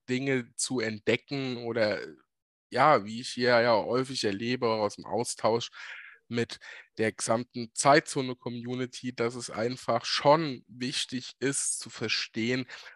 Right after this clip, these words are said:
was hinter einer Uhr steckt,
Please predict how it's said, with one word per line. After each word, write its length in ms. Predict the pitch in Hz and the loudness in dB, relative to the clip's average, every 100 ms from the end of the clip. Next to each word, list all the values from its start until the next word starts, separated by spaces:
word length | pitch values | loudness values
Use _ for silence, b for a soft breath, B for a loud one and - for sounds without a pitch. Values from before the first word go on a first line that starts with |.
| - | -2
was 240 | 98 - | 0 0
hinter 400 | 131 135 135 123 | -2 0 4 4
einer 420 | 104 120 120 113 | 4 2 0 -2
Uhr 360 | 120 123 117 117 _ - | -2 0 0 -2 _ -12
steckt, 520 | - - 131 - | -4 2 2 0